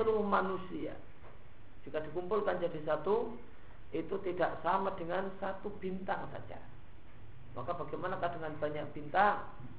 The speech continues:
yang tidak bisa dihitung kecuali oleh Allah Azza wa Jalla?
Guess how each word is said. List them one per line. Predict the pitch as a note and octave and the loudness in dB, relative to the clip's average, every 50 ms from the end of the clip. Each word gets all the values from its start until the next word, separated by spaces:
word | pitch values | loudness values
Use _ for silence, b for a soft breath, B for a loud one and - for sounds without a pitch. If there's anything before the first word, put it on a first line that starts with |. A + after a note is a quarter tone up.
| - D3 | -6 -6
yang | D#3 D3+ D#3 | -4 -4 -4
tidak | - - E3 - - | 0 0 0 0 0
bisa | D#3 - D#3+ D3 D3+ | 0 0 0 0 0
dihitung | C#3+ D#3+ E3 E3 F3+ F3+ - D#3+ | -2 -4 -2 -2 -2 -2 -2 -2
kecuali | D3+ - E3 D3+ D#3 D3+ | -2 -2 0 2 2 2
oleh | D3 D3+ D3+ - - - | 4 2 2 0 0 0
Allah | C#3+ D3+ D3 D3+ F3 - G3 E3+ - D#3 | 0 0 2 2 0 2 2 0 0 -2
Azza | C#3+ C#3 D3 | -2 -2 -2
wa | C3+ C3+ C3+ C3+ - | 0 0 0 0 2
Jalla? | C#3+ C3+ - C4+ C4 - - - | 2 2 2 2 0 -2 -4 -4